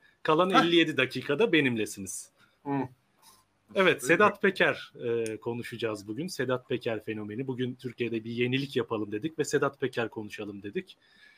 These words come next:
Speaker 1: Sedat Peker ve Türk siyasi kültüründe baba kültü.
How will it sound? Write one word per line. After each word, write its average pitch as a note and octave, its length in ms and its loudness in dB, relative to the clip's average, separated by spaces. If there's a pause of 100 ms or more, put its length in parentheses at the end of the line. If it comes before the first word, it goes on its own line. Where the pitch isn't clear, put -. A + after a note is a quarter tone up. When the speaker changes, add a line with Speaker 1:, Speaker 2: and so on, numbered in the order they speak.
(260)
Speaker 1:
Sedat E3+ 360 0
Peker D#3 480 4
ve D3 300 6 (220)
Türk D#3+ 200 2
siyasi A#2+ 460 -2
kültüründe B2+ 600 -2
baba C3 280 2
kültü. - 460 -8